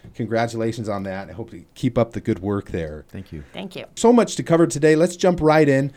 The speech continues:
Speaker 1: Our first question, how is Ventura County's water situation when we compare it to the rest of California?
Speaker 3: Ventura County kind of has two parts to it. East County is connected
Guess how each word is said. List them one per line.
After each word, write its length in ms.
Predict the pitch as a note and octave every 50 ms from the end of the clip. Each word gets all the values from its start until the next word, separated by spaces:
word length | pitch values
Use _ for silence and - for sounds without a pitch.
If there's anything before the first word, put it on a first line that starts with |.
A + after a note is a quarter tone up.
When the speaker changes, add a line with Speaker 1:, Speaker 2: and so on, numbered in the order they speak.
| -
Speaker 1:
Our 80 | - -
first 400 | - - B3+ C#4+ B3+ - - - _ _ _ _
question, 640 | - - - D#3+ D#3 - - - C#3+ C3 C3 C3+ B2 - _ _ _ _ _ -
how 380 | - - G3 G#3 C4+ C#4+ B3+ -
is 300 | E3 F3+ F#3 F3+ D#3+ C#3+
Ventura 460 | D#3+ E3 D#3+ D#3 - - E3 D#3 D3
County's 760 | - - - - - - D3+ E3+ F3+ F3 E3+ D#3+ D3+ B2+ A2+
water 400 | A2 A#2 B2+ B2+ C3+ C3 B2+ A2+
situation 840 | A#2 - A#2+ A2 - A2 F#2+ G2 F#2+ F#2+ F2+ - - G2 G2 F#2 - - - - - - -
when 220 | - A#2+ B2 B2
we 100 | A#2+ A#2+
compare 460 | A2+ - A#2+ A2 - - - D3+ D3
it 160 | C#3+ C#3 - -
to 300 | - C3+ B2+ B2+ B2 A2+
the 100 | A2+ G#2+
rest 400 | F#2 G2+ A#2 A#2 - - - -
of 180 | F#2+ F#2+ F#2 -
California? 760 | - A2 G2+ F#2+ F#2 F#2 - G2 F#2 F#2 E2 D2+ C#2+ - - _
Speaker 3:
Ventura 500 | - G3+ B3+ C#4+ C4+ - - F4 F4 F4
County 640 | E4+ - - D4+ C#4 C#4 C#4 C#4+ C#4 C4+ C4+ C4 - _ _ _
kind 160 | - - C4 D#4+
of 60 | D#4+
has 240 | D#4+ C#4 A#3+ - -
two 160 | - D4 -
parts 340 | - - C4+ C4+ C4 - -
to 160 | - E3 D3+
it. 160 | - - - - _ _ _ _ _ -
East 300 | G#3 D#4 F#4 F4 - -
County 420 | - D4 A#3+ A3 G#3+ A3 G#3+ G#3+
is 140 | G#3 G3 F#3+
connected 640 | - - A3+ A3 A3+ G#3+ G#3+ - F#3 D#3+ - -